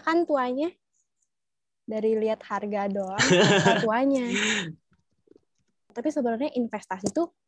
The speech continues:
Speaker 1: bukan cuma untuk orang yang men-, mengharapkan mendapatkan cuan atau keuntungan.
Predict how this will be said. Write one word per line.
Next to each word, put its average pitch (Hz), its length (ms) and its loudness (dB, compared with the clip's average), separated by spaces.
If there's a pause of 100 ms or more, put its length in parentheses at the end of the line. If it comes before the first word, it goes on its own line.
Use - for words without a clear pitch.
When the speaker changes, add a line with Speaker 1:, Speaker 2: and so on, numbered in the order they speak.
(180)
Speaker 1:
bukan 247 240 0
cuma 220 400 0
untuk 226 320 -10
orang 226 260 0
yang 285 140 4
men-, 233 180 2 (140)
mengharapkan 226 640 -4
mendapatkan 240 480 -2
cuan 240 400 -2 (160)
atau 208 260 -4
keuntungan. 208 480 0